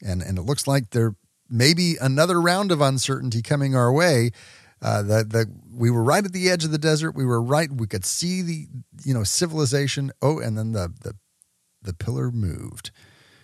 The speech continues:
And so we have this choice. How are we going to follow Christ outside the walls in the midst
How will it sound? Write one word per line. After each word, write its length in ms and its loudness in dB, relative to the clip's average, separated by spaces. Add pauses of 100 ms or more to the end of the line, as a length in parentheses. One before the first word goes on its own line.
(380)
And 160 -2
so 380 0 (260)
we 200 0
have 560 -2 (300)
this 260 -2
choice. 880 0
How 480 -4
are 140 -4
we 140 -2
going 320 -4
to 80 -12
follow 440 -2
Christ 580 -8
outside 460 -2
the 80 -4
walls 440 -4 (120)
in 200 6
the 80 4
midst 440 2